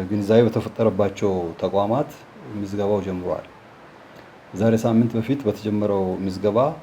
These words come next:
በዞናችን አስር የሚሆኑ፣ በዞን ማዕከል አስር የሚሆኑ ተቋማት የምዝገባ ማዕከል አድርገናል። በዞን ማዕከል ደረጃ በወረዳዎች አካባቢ በስድስቱም ከተማ አስተዳደሮቻችን ደረጃ የምዝገባ ማዕከላት ተፈጥሮ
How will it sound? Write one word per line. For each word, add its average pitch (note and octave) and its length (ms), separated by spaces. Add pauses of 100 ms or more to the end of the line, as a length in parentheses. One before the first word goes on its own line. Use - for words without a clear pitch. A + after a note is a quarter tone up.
(360)
በዞናችን A2 600 (840)
አስር A#2 360
የሚሆኑ፣ G#2+ 440 (120)
በዞን G#2+ 300
ማዕከል G#2+ 400
አስር G#2+ 220
የሚሆኑ G2 420 (100)
ተቋማት G#2 520 (520)
የምዝገባ G2 460
ማዕከል G2 320
አድርገናል። F2 520 (1200)
በዞን G#2 360
ማዕከል F#2+ 300
ደረጃ F2+ 240 (1080)
በወረዳዎች A2 800
አካባቢ A2 440 (200)
በስድስቱም G2 560
ከተማ A2 240
አስተዳደሮቻችን G2+ 720
ደረጃ G#2 260 (240)
የምዝገባ F#2+ 640
ማዕከላት G#2 440
ተፈጥሮ A2 320